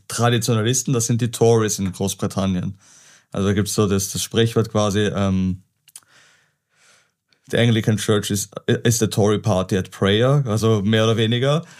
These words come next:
während quasi grad die, die Baptisten, die Evangelikalen, die, die Methodisten eher dem liberalen Flügel zugehören.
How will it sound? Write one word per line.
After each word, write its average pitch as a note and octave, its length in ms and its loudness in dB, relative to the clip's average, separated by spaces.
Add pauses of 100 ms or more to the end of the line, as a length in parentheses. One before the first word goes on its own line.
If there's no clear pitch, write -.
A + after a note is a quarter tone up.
während A2+ 300 2
quasi A2+ 200 0
grad A2+ 240 0
die, A2+ 120 -2
die - 140 -2
Baptisten, B2+ 760 2
die A2+ 100 0
Evangelikalen, A2 1200 0
die, G2 320 -2
die G#2 120 -2
Methodisten A2+ 840 0
eher A#2 240 2
dem A2 160 0
liberalen G2+ 440 0
Flügel F#2 340 -4
zugehören. F#2 500 -4